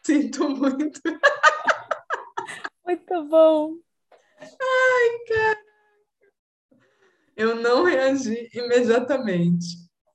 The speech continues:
Speaker 1: Naquele instante, eu estava mal. Não só por não haver uma foto minha,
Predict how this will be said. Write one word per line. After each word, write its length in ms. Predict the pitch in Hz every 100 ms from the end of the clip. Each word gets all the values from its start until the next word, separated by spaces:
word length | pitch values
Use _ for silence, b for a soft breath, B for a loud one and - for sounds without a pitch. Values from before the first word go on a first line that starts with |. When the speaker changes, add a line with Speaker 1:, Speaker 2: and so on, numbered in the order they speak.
| _ _ _ _ -
Speaker 1:
Naquele 460 | - 202 214 220 220
instante, 760 | 190 175 175 190 208 202 - -
eu 120 | 180
estava 460 | 175 175 175 175 208
mal. 580 | 233 190 156 143 143 _ _ _ b
Não 280 | - 226 403
só 360 | - 302 220 226
por 140 | 202
não 240 | 196 190 180
haver 560 | 180 180 180 190 175
uma 220 | 180 180 196
foto 400 | - 175 175 214
minha, 460 | 208 170 151 139